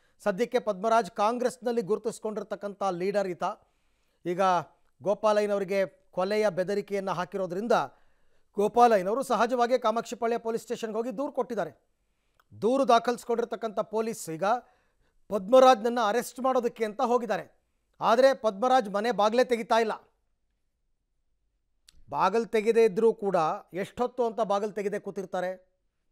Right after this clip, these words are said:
ಪೊಲೀಸರು ಒಳಗಡೆ ನುಗ್ಗಿ ಅರೆಸ್ಟ್ ಮಾಡ್ಕೊಂಡು ಬರೋದೇನು ದೊಡ್ಡ ವಿಚಾರ ಅಲ್ಲ, but ಬೇಡ, ಈಗ್ಲೇನೆ ಆತನೇ ಹೊರಗೆ ಬರಲಿ ಅಂತ ಪೊಲೀಸರು ಈಗ ವೆಯ್ಟ್ ಮಾಡ್ತಾ ಇದ್ದಾರೆ.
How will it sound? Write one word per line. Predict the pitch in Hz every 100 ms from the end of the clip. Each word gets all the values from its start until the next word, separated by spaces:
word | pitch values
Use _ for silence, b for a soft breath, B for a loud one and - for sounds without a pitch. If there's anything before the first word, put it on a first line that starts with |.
| _ _ _ _ _ _ _ _ _ _ -
ಪೊಲೀಸರು | 196 240 247 254
ಒಳಗಡೆ | 214 196 220 233
ನುಗ್ಗಿ | 226 190
ಅರೆಸ್ಟ್ | 220 202 190 220
ಮಾಡ್ಕೊಂಡು | 226 220 208
ಬರೋದೇನು | 208 214 208
ದೊಡ್ಡ | 180 180
ವಿಚಾರ | 214 - 208
ಅಲ್ಲ, | 202 185 254 196 185 _ _ _ _ _ _ _ -
but | 269 -
ಬೇಡ, | 160 233 277 262 247
ಈಗ್ಲೇನೆ | 220 220 226 208
ಆತನೇ | 196 190 220 208
ಹೊರಗೆ | 170 196 170
ಬರಲಿ | 196 185
ಅಂತ | 175 175 220 202 _ _ _ _ _ _ _ _ _ _ -
ಪೊಲೀಸರು | 196 220 - 208
ಈಗ | 196
ವೆಯ್ಟ್ | 170 196 180
ಮಾಡ್ತಾ | 185 170 170
ಇದ್ದಾರೆ. | 156 160 -